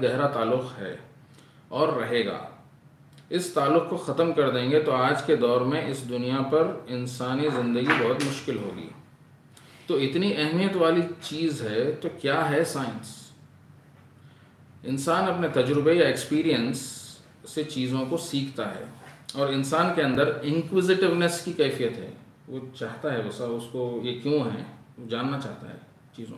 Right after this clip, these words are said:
کو، سوال کر کے جو ہے وہ جاننا چاہتا ہے، یعنی وہ ایکسپیریمنٹ کر کے علم حاصل کرنا چاہتا ہے۔ اس علم کو ہم science کہتے ہیں،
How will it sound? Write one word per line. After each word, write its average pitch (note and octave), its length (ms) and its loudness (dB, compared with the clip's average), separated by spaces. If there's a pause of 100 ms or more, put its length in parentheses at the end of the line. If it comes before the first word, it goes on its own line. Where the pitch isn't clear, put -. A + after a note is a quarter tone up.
کو، G#2+ 80 -16 (880)
سوال B2 420 0 (280)
کر A2+ 140 -4
کے A#2+ 140 -6
جو A2 120 -6
ہے A2+ 80 -2
وہ A#2+ 220 0 (280)
جاننا A2+ 340 -6
چاہتا - 300 -16
ہے، - 60 -16 (440)
یعنی C3+ 240 -2
وہ F3+ 100 4
ایکسپیریمنٹ F3 680 4
کر C#3 180 2
کے E3+ 120 4
علم E3 140 4
حاصل C3+ 340 0
کرنا A2 260 -2
چاہتا A#2 380 -4
ہے۔ D#3+ 100 -2 (100)
اس D#3 280 -4
علم G3 260 4
کو D#3 340 6
ہم C3 100 -4
science A2 440 -10
کہتے - 260 -16
ہیں، - 240 -18